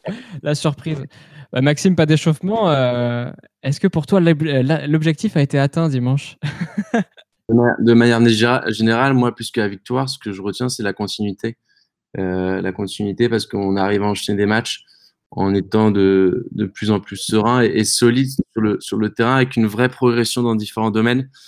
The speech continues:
Speaker 2: ce qui, euh, lors des années précédentes, n'était pas le cas parce qu'on, on gagnait des matchs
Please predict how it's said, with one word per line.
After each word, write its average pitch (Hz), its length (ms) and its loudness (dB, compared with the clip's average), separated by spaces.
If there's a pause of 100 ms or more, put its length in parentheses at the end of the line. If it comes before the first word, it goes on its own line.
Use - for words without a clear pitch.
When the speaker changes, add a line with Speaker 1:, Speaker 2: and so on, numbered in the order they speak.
(260)
Speaker 2:
ce - 160 -20
qui, 143 380 2
euh, 120 100 4
lors 113 160 0
des 110 140 -2
années 113 160 0
précédentes, 117 540 -8
n'était 101 220 -8
pas 101 120 -8
le 95 60 -10
cas 131 180 -4
parce 120 180 -6
qu'on, 104 380 -8
on 110 140 -2
gagnait 117 320 2
des 113 120 2
matchs 131 520 -2